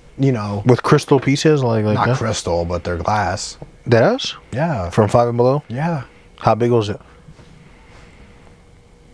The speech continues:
Speaker 1: Uh, probably about the size of my tablet, but, like, more square.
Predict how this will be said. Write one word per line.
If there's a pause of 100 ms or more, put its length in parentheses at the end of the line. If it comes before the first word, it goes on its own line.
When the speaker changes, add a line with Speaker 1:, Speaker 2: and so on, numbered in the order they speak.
(560)
Speaker 1:
Uh, (540)
probably
about
the
size
of
my
tablet, (380)
but,
like,
more
square.